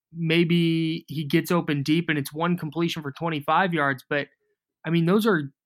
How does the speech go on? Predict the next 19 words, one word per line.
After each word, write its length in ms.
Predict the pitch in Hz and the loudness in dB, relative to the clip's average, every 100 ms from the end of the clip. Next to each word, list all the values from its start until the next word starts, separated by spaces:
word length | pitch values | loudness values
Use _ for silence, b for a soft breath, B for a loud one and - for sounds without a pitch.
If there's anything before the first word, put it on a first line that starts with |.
| _ _ _ - - - | _ _ _ -20 -8 2
huge, 460 | 180 185 156 143 | 4 4 2 -2
significant 760 | - 160 147 147 156 147 160 135 | -2 -2 -2 -2 -2 -4 -4 -4
chunk 380 | - 156 147 - | -4 -4 -4 -6
plays 300 | 156 151 139 | -2 -2 -2
that 100 | 135 | -8
the 80 | |
forty-niners 540 | 131 160 151 147 147 135 | -6 -4 -2 -2 -2 -4
haven't 400 | - 160 175 175 | -2 0 -2 -4
been 120 | 147 | -2
able 220 | 156 151 | -2 -2
to 80 | 143 | -4
create 560 | - 143 147 156 143 _ _ _ _ - | -6 -6 -2 -2 -6 _ _ _ _ -4
outside 320 | 147 143 160 | -2 2 2
of 120 | 143 | 2
throwing 260 | 165 160 156 | 0 0 -2
it 120 | 156 | -4
to 80 | 151 | -4
George 340 | 143 151 139 | 0 0 0
Kittle 400 | - 185 151 139 | -2 -2 -2 -4